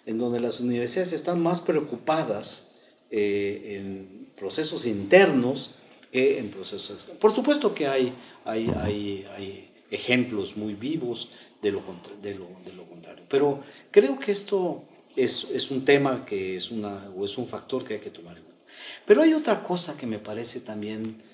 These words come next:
eh, también muy importante mencionar. Yo creo que la universidad, eh, tiene que relacionarse con el, con el entorno,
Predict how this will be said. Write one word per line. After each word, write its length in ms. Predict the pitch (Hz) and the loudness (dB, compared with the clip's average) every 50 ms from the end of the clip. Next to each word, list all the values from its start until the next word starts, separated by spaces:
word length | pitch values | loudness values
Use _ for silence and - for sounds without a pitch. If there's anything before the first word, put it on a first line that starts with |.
| - _ _ _ | -20 _ _ _
eh, 340 | - 113 104 101 101 101 - | -6 -2 -2 -2 -2 -4 -6
también 400 | - 107 110 113 117 120 120 120 | -10 -8 -6 -4 -4 -4 -4 -4
muy 260 | 123 120 127 147 160 151 | -4 -2 -2 0 0 0
importante 640 | 147 - - 104 - - - 101 98 95 - 98 | -2 -4 -6 -10 -12 -12 -14 -14 -14 -14 -14 -18
mencionar. 420 | 90 85 - - - - - - | -20 -16 -16 -16 -16 -16 -18 -6
Yo 140 | 120 151 202 | 2 4 4
creo 180 | 202 - 285 294 | 4 2 -2 -6
que 300 | 285 - 233 202 - - - - - - - | -4 0 0 0 0 -2 -8 -16 -18 -20 -6
la 140 | - 127 131 | 2 2 4
universidad, 800 | 131 131 127 123 123 120 110 - - 120 127 151 170 180 185 - - - - - - - _ _ - | 4 4 4 2 2 0 0 0 0 0 2 2 2 2 0 -4 -10 -18 -20 -20 -20 -20 _ _ -8
eh, 360 | - 120 113 113 110 110 110 - | -6 -4 -2 -2 -4 -6 -4 4
tiene 260 | - 185 202 196 - | 6 8 8 8 4
que 100 | 190 175 | 2 0
relacionarse 800 | 156 147 127 117 110 110 - - 110 104 110 110 101 - - 104 | 2 2 2 2 0 -2 -4 -4 -4 -4 -6 -4 -6 -6 -8 -8
con 220 | - - 95 92 | -10 -12 -14 -14
el, 120 | 92 90 90 | -16 -16 -16
con 220 | - - 95 87 | -14 -14 -14 -14
el 120 | 90 90 87 | -14 -16 -18
entorno, 340 | 87 87 - - - - | -20 -20 -20 -20 -20 -20